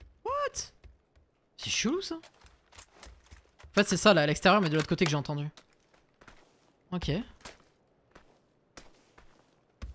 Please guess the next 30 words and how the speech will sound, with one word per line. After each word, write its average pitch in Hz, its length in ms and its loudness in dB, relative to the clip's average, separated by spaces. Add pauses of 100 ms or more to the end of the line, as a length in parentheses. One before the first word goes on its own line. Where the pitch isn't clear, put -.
(920)
Là 139 80 -6
du 135 100 -6
coup 170 120 -4
on 147 80 0
a 127 60 -2
perdu 131 200 -6
un 160 80 0
peu 175 160 -4
de - 60 -6
temps 190 180 -2
donc 147 160 -6
ça - 80 -8
veut 139 60 -4
dire 160 100 -6
qu'en 147 180 -8
gros 160 320 -4 (580)
il 131 80 -8
y - 20 -4
a 131 120 -8
éventuellement 165 680 -6 (160)
un 151 160 -8
joueur 151 560 -6 (3750)
qui - 140 -10
va 143 100 -2
me 147 60 -4
foncer - 280 -6
dessus - 140 -8
dans 151 120 -4
pas 143 120 -6
longtemps. 160 340 -6